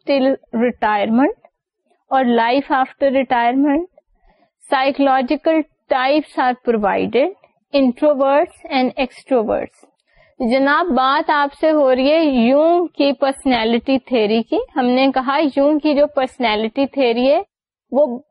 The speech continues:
بجائے بایولوجیکل کمپوننٹ کے سائیکولوجیکل اور سوشل کمپوننٹ پہ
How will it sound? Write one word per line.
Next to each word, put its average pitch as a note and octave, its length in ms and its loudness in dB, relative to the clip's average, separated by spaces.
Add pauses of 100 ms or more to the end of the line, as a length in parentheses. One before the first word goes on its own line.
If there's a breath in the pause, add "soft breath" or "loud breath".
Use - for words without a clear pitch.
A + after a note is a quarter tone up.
(120)
بجائے B3 400 0
بایولوجیکل B3 1000 0
کمپوننٹ C4+ 680 0
کے D#4 120 2
سائیکولوجیکل C#4 1300 0 (100)
اور C#4+ 160 2 (380)
سوشل D4+ 540 2
کمپوننٹ B3+ 680 0 (220)
پہ C4+ 120 4